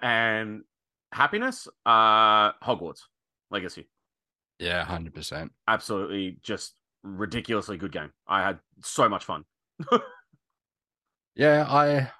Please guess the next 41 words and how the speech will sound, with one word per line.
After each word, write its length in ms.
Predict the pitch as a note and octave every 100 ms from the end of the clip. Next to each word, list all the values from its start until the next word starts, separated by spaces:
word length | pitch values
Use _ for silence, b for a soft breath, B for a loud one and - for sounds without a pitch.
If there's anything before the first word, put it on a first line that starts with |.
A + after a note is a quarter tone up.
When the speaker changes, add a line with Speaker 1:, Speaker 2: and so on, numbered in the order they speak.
| -
Speaker 2:
I 80 | B2
still 280 | - D3+ C#3
feel 300 | - C3 G#2+
the 80 |
guilt 400 | F2 - G#2 A#2+ -
of, 340 | G2 F#2+ F#2
um, 420 | F#2 F#2 F2+ F2+ - _ _ _ _ _ _
doubting 400 | - G2+ G2+ G#2+
it 180 | A#2 A#2+ -
after 360 | F2+ F#2 F#2+
all 120 | F#2+ F2
the 100 | F2
delays. 640 | F#2+ F2 F2 G2 A2 - _ _
Speaker 1:
Yeah. 220 | - G2+ F#2+ - _
Speaker 2:
But 240 | - - A2+
Speaker 1:
Yeah. 60 | G#2+
Oh, 140 | A#2 G2+
yeah. 220 | F#2 E2 -
Same. 220 | - E2+ - _
<laughs> 160 | -
Speaker 2:
that 260 | - - - - _ _ -
was 240 | G2+ F#2
just 220 | - E2+ -
me 220 | E2+ E2
being 400 | E2 E2 D#2+ - _ -
a 260 | F2 D#2 -
salty 640 | - - E2+ D#2+ F2+ E2+ -
little 320 | G2 F2+ F2
brat. 360 | F2 F#2 F#2+ - - - - _ _ _ _ _ _ _ _
But 120 | F2+
Speaker 1:
To 40 | G#2
me, 180 | C#3 B2+
Speaker 2:
nah, 220 | G#2 G2
Speaker 1:
to 40 |
me, 120 | -
Speaker 2:
it, 20 | G#2
Speaker 1:
it's 100 | -
a 60 |
Speaker 2:
it 40 | E2
Speaker 1:
masterpiece, 580 | F2+ F#2+ F#2+ F2+ E2+
mate. 200 | E2+ E2